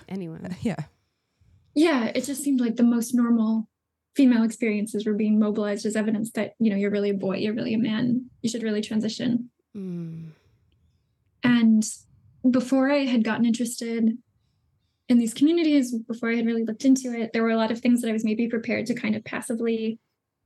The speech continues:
Speaker 3: assume. And one of those things was that, okay, these people are having a really, really different experience that I just know nothing about.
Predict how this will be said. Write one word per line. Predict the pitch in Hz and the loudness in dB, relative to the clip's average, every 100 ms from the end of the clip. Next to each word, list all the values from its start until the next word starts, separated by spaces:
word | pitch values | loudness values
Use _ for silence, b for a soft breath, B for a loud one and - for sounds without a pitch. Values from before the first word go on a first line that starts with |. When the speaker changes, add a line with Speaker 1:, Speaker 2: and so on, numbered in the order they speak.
| _ _ _ _ _ | _ _ _ _ _
Speaker 3:
assume. | 254 - 254 247 285 294 _ - 262 | -2 0 0 2 2 0 _ -4 2
And | 240 | 4
one | 240 | 4
of | 240 | 4
those | 240 240 - - _ - | 2 -2 -8 -20 _ -2
things | 240 240 247 | 2 2 2
was | 240 226 220 | 0 -2 -2
that, | - 220 - _ _ - | -2 -2 -4 _ _ -4
okay, | 233 247 | 0 2
these | 220 220 | 2 2
people | 254 226 | 0 2
are | 220 | 0
having | 220 214 220 | 0 2 2
a | |
really, | 214 208 240 226 226 | 2 2 2 2 4
really | 226 214 | 2 2
different | 214 214 214 | -2 -2 -4
experience | - 220 214 220 226 | -2 -2 -2 -2 -4
that | - | -4
I | - | -2
just | 214 - - - - | -4 -6 -12 -14 -6
know | - 247 | 4 6
nothing | 226 208 220 | 6 2 2
about. | 214 214 294 | 0 0 -2